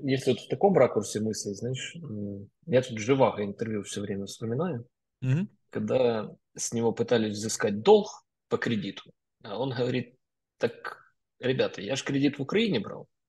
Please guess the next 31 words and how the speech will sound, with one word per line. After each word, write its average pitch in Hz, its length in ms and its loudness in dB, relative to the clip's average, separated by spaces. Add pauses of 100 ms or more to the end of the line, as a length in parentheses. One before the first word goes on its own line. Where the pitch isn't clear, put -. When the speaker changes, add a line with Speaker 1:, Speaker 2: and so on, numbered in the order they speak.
(240)
Speaker 1:
в - 60 -20
Украине, 107 540 -4 (260)
в - 40 -4
банке, 170 420 2 (100)
в - 60 -14
банке, 101 340 -4 (880)
ну, 113 240 2
а 120 100 4
имущество 147 540 0
мое 110 220 -2
где? 110 340 -4 (1300)
Ну, - 180 -6
под - 160 -2
которое 107 340 2
я 101 60 0
брал? - 340 -8 (200)
Вроде 156 340 4
тоже 127 240 4
в 113 60 2
Украине. 104 540 -8
Так - 340 -8 (1200)
идите, 240 360 4
взыскивайте 190 720 2 (120)
имущество. 127 560 -2 (380)
Только 143 200 4
имущество 196 440 4
на 123 180 4
т-, 139 140 -8
временно 147 380 4
оккупированной 135 560 0
территории». 135 520 -4